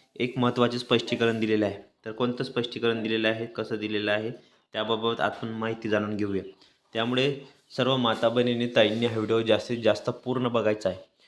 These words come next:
व्हिडिओला तुम्ही थोडा बी अनस्किप करू नका. अतिशय महत्त्वाची नवीन आणि लेटेस्ट अपडेट तुमच्यासाठी मी घेऊन आलो आहे. त्यामुळे सर्व माता भगिनींना रिक्वेस्ट आहे की त्यांनी हा व्हिडिओ जास्तीत जास्त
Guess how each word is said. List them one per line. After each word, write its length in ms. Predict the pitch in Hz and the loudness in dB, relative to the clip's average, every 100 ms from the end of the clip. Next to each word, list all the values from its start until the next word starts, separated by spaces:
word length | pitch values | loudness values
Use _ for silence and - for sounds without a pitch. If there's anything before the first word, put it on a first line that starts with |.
| _ _ | _ _
व्हिडिओला 340 | 110 120 131 139 | -2 2 4 4
तुम्ही 280 | 139 120 123 | 2 -4 0
थोडा 240 | 123 110 | 2 4
बी 160 | 107 120 | 4 2
अनस्किप 460 | - 98 - - - | 2 -2 -4 -10 -4
करू 160 | 98 | -2
नका. 240 | 98 92 92 - | -2 -4 -6 -6
अतिशय 440 | - 117 - 131 | -8 -6 -2 -2
महत्त्वाची 580 | 123 110 110 113 110 110 | 0 -2 2 0 0 -4
नवीन 320 | 107 104 110 | -4 -2 -2
आणि 260 | 107 113 - | -2 -2 -6
लेटेस्ट 480 | 95 104 101 123 - | 0 0 2 -2 0
अपडेट 320 | 110 107 107 | 0 2 0
तुमच्यासाठी 400 | 107 101 107 101 | 0 -4 -4 -4
मी 100 | 101 | -2
घेऊन 160 | 101 101 | 2 2
आलो 120 | 95 | 2
आहे. 100 | 95 - - _ _ _ | -2 -6 -20 _ _ _
त्यामुळे 260 | 110 113 120 | -6 -2 -2
सर्व 300 | - 117 120 | 0 2 4
माता 300 | 113 104 113 | 2 2 2
भगिनींना 380 | 110 113 110 113 | 2 -2 -2 -4
रिक्वेस्ट 340 | 107 113 110 | -4 -4 0
आहे 100 | 110 | -2
की 60 | 107 | 0
त्यांनी 260 | 104 104 | -4 -2
हा 60 | 104 | -4
व्हिडिओ 220 | 104 104 | -2 -2
जास्तीत 340 | 98 98 - | 0 -2 -2
जास्त 320 | 101 95 - | -2 -2 -2